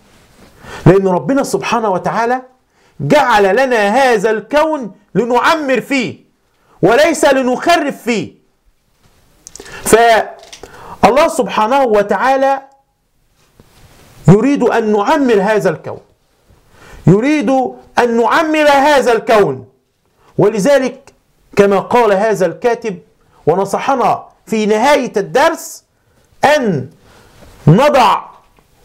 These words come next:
كل يوم لأنفسنا وقت معين، هذا الوقت ننجز فيه عملاً يفيد البشرية. يعني كل يوم كده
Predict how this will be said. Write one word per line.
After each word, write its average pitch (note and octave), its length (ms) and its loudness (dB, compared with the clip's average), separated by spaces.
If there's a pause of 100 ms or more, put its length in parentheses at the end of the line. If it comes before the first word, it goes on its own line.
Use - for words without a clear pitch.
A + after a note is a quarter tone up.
كل C#4+ 220 2
يوم A3+ 500 2 (520)
لأنفسنا A3+ 1040 0 (720)
وقت - 720 -2 (220)
معين، G#3 840 0 (640)
هذا B3+ 380 2
الوقت A#3+ 480 0 (440)
ننجز G#3 840 0 (160)
فيه E4 580 0 (380)
عملاً A#3 420 -2
يفيد G3 480 -2
البشرية. D#3 720 -6 (560)
يعني E3 260 0
كل G3+ 260 -2
يوم F#3+ 200 -2
كده D4 360 0